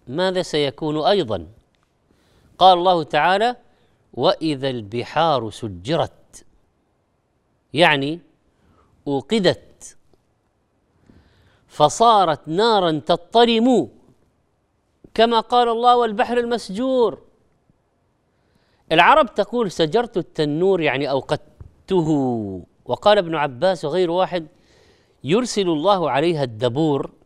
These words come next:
الدبور يعني هذه طبعا نوع من الر-، الريح تأتي من المغرب، يقال لها الدبور. قال ابن عباس: "يرسل الله عليها"، يعني على البحار، "الدبورة"، يعني الرياح التي تأتي من الغرب،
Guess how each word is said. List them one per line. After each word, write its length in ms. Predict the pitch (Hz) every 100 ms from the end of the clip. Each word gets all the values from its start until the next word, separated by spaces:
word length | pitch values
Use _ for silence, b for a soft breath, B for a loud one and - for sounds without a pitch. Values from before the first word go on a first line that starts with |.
| -
الدبور 560 | 120 113 127 185 196 156
يعني 280 | 123 127
هذه 300 | 95 131 170
طبعا 320 | 147 151 127 127
نوع 280 | 135 180
من 180 | 139 131
الر-، 180 | 117 113 _
الريح 720 | 127 - 123 131 151 - - _ b b b -
تأتي 320 | 165 - 151
من 100 | 135
المغرب، 420 | 123 139 123 92 - _ _ _ _ _ _ b b b b b b b b _ _ -
يقال 500 | 131 139 196 185 175
لها 140 | 170
الدبور. 520 | 151 127 123 117 101 - _ _ _ _ _ _ _ _ _ _ _ _ -
قال 400 | 202 226 226 226
ابن 220 | 202 190
عباس: 680 | 151 139 98 101 87 - -
"يرسل 520 | 127 143 226 208 196 180
الله 460 | 160 180 196 175
عليها"، 320 | 139 160 135 120
يعني 280 | 113 131
على 200 | 143 180
البحار، 540 | 170 139 139 139 101 - _ 160
"الدبورة"، 920 | 165 131 170 160 190 160 151 135 -
يعني 300 | 127 127 147
الرياح 280 | 147 190 160
التي 260 | 160 156 156
تأتي 320 | 185 160 160
من 120 | 151
الغرب، 320 | 135 127 101